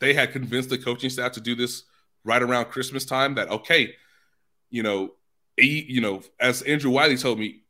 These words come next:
Eric Bieniemy saw us do it in a walkthrough and was like, "We are putting this in the playbook."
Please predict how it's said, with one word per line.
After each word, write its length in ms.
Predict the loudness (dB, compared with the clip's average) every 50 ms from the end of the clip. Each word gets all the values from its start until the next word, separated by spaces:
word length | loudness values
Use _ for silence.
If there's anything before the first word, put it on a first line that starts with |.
| _ _ 4
Eric 220 | 4 4 4 4
Bieniemy 300 | 2 2 2 2 2 0 0
saw 240 | 2 2 2 4 2
us 140 | 0 -2
do 280 | -2 -2 0 0 0 0
it 120 | -2 -6 -4 -2
in 120 | 0 0
a 40 | 0
walkthrough 680 | 0 2 2 2 2 0 -4 -10 -12 -10 -10 -10 -12 -14 _ _ _ _ _ _ _ _
and 160 | -2 0 0
was 160 | -2 -2 -4 -4
like, 200 | -8 -8 -6 -6
"We 140 | -4 -4 -4
are 100 | -6 -8 -12 _ -8 _ -6
putting 180 | -4 -4 -4 -4
this 180 | -4 -4 -4
in 100 | -6 -6
the 80 | -6 -8
playbook." 460 | -8 -8 -8 -8 -8 -10 -14 -16